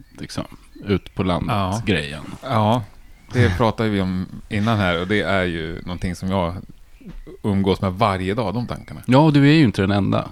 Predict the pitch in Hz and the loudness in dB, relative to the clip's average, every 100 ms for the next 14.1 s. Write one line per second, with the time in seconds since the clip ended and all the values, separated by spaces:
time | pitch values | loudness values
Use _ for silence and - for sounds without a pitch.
0 | - 110 123 101 - 139 104 95 - 87 | -12 -2 0 0 -2 -2 -2 -4 -4 -6
1 | 67 - 95 90 - - - - 120 131 | -6 -8 -6 -6 -8 -16 -8 -2 2 4
2 | 139 113 107 101 110 110 - - - - | 4 4 2 0 -2 -2 -6 -16 -16 -8
3 | 110 117 110 117 - 131 131 131 117 - | -6 -4 0 0 2 2 2 2 -2 -12
4 | - 113 156 147 98 73 71 101 - 73 | -2 2 4 4 2 -4 -6 -6 -4 -8
5 | - 101 117 - 101 - 110 87 - - | -4 -2 -2 -2 -4 -2 0 -2 -2 -4
6 | 73 95 90 98 98 107 - - - - | -2 -2 -2 0 2 2 -2 -8 -10 -16
7 | - - 104 104 104 95 92 - - 107 | -12 -6 -2 0 -2 -4 -6 -8 -2 -2
8 | 90 - - - 95 92 110 - - 85 | -2 -8 -16 -4 -2 0 -2 -4 -6 -4
9 | 87 90 - 64 - - - - - - | -4 -4 -6 -8 -10 -18 -20 -20 -20 -6
10 | 101 95 - 120 - 107 95 82 101 95 | 0 0 -2 -8 -4 -4 -4 -6 -10 -10
11 | 92 78 - 90 - 90 - - - - | -10 -10 -12 -12 -14 -16 -18 -20 -18 -20
12 | - - 104 104 123 101 98 - 95 90 | -20 -8 -6 2 4 4 0 -2 -6 -4
13 | 85 - - - 101 98 - - - - | -8 -10 -12 -6 -4 -4 -6 -12 -12 -14